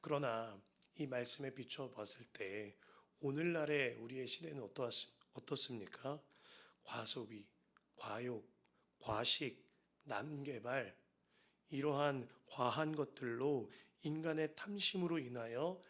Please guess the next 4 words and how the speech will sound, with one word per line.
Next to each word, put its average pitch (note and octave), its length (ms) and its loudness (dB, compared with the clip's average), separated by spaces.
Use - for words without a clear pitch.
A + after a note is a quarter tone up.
하나님의 E3+ 640 -2
피조물이 C#3 840 -4
훼손되고 F3+ 580 4
있습니다. G#2 640 -6